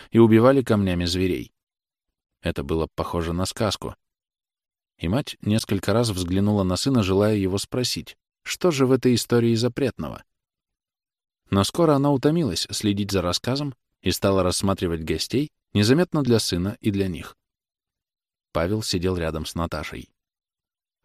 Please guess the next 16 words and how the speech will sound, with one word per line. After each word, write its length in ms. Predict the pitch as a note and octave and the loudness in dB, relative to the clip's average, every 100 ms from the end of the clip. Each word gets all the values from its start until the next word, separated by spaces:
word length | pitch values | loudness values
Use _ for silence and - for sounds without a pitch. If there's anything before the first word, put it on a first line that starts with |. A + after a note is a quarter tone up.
| _ | _
Он 240 | - F2 F2 | -2 0 0
был 160 | E2+ | -2
красивее 640 | - F2 F2 - D2+ D#2 | -2 -2 -2 -4 -6 -6
всех. 340 | - - - - _ _ _ _ _ _ _ _ - | -6 -8 -10 -14 _ _ _ _ _ _ _ _ 0
Наташа, 460 | G#2 G#2 F#3 - | 0 4 2 4
низко 320 | C3+ D3 - A#2 | 2 0 2 0
наклонясь 540 | G2 G#2 G#2 A#2 - | 2 2 4 2 0
над 160 | G2 - | -4 -2
книгой, 420 | C#3+ D#3+ C#3+ B2+ _ _ | -2 0 0 -2 _ _
часто 320 | - F3 C#3+ | 2 2 2
поправляла 580 | B2+ G#2+ A2+ G#2 C#3+ C#3 | -2 2 2 4 2 0
сползавшие 640 | - G#2+ F#2+ A#2+ B2+ A2+ G#2 | 0 0 0 0 0 -2 0
ей 160 | G#2+ | 0
на 120 | G#2 | 0
виски 340 | F2+ F2+ - E2+ | -2 -4 -6 -8
волосы. 480 | D#2+ D2+ C#2 - | -6 -6 -8 -10